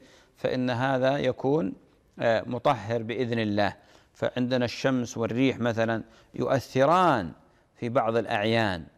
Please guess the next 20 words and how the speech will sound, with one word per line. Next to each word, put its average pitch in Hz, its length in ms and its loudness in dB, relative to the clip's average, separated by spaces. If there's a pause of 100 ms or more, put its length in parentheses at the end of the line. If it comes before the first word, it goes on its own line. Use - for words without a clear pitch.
(240)
النجسة 131 640 0 (300)
فيزيلانها، 117 1000 0 (200)
ولذلك 135 480 2
هذا 123 400 4
أيضًا، 113 280 2
آه، 113 80 -4 (500)
آه، - 1160 -2
آه، - 280 -2
أحد 123 280 0
المطهرات. 95 680 -4 (1000)
عندي 208 240 -2
مسألة 220 360 2
مهمة 170 500 2 (220)
قبل 139 200 2
أن 120 160 2
أختم، 127 360 -2
ما 135 180 0
يتعلق 190 440 2
بقضية 151 520 0
النية. 120 460 2